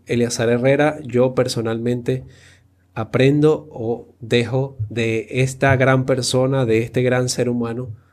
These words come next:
como lo es Jason Arocha. Nunca pares de luchar por lo que quieres, pero sin dejar de aprender y mantenerte actualizado, sin dejar de lado a quienes te tendieron una mano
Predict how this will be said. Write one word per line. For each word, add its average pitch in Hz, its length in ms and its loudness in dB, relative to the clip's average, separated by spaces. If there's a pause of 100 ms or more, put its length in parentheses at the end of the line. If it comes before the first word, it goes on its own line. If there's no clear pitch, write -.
(280)
como 113 200 -6
lo 110 140 0
es 117 140 -2
Jason 113 320 -2
Arocha. 107 380 -6 (220)
Nunca 156 360 2
pares 165 580 2
de 131 80 2
luchar 135 420 0
por 147 120 -2
lo 143 140 -2
que 127 120 -4
quieres, 156 640 2
pero 131 180 2
sin 123 200 0
dejar 117 280 -2
de 131 80 -2
aprender 123 480 0
y 139 60 -2
mantenerte 120 500 -2
actualizado, 113 760 -4
sin 120 220 -4
dejar 120 280 0
de 139 120 2
lado 143 300 2
a 143 80 0
quienes 127 280 0
te 127 100 -4
tendieron 120 440 0
una 135 180 -2
mano 143 420 -2